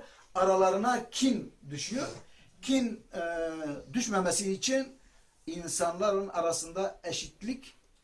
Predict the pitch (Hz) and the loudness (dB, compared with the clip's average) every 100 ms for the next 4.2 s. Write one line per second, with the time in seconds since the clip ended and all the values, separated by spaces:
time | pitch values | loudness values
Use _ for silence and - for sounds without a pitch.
0 | _ _ _ _ 131 165 180 165 - - | _ _ _ _ -6 -4 -2 -2 -6 -4
1 | 175 165 160 156 160 156 - - - - | 0 0 0 -2 -6 -6 -4 -4 -2 4
2 | 185 160 151 127 127 117 110 104 - 175 | 4 4 -2 0 -2 -2 -6 -8 -4 -2
3 | 175 208 202 180 180 160 190 160 143 143 | 0 -2 0 -2 -2 -8 -6 -6 -4 -4
4 | 117 104 | -4 -12